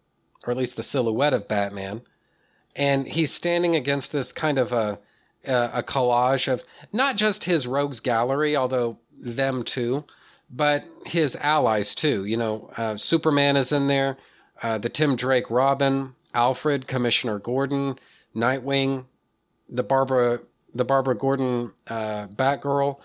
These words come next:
miscellaneous and sundry, uh, supervillains. And you could see this being, like, the cover to an anniversary issue or something like that.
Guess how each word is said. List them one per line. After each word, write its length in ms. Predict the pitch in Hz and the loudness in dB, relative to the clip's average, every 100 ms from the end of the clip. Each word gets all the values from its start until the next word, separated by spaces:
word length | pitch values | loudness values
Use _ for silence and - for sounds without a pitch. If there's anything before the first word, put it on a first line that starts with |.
| - - - | -20 -12 0
miscellaneous 760 | 143 - 135 135 135 135 131 | 0 2 2 4 4 2 2
and 120 | 127 | -4
sundry, 680 | 107 139 131 117 135 127 120 110 | -2 0 0 0 0 2 0 -4
uh, 120 | 117 107 | -4 -2
supervillains. 840 | - 147 147 127 135 135 131 131 - _ _ _ _ - | 0 0 0 0 2 2 0 -4 -12 _ _ _ _ -6
And 300 | 143 147 147 | 0 0 2
you 120 | 208 | 0
could 140 | 262 - | 0 0
see 200 | 214 190 | 0 2
this 180 | 151 | 2
being, 400 | 123 156 151 139 | 2 0 0 -2
like, 220 | 131 135 - | -2 -4 -4
the 60 | |
cover 460 | - 143 139 156 151 | -2 -2 0 0 0
to 440 | - 139 127 123 | -2 0 0 0
an 280 | - 117 110 | -2 -4 -4
anniversary 760 | - 131 120 117 123 - 151 151 | -2 0 0 0 0 0 0 0
issue 420 | 156 - 170 170 165 _ _ _ _ _ _ _ _ | 0 0 -2 -4 -8 _ _ _ _ _ _ _ _
or 80 | 135 | -6
something 340 | 131 165 160 156 | 0 0 2 0
like 200 | 151 151 | 0 0
that. 340 | 160 160 - | 0 0 -4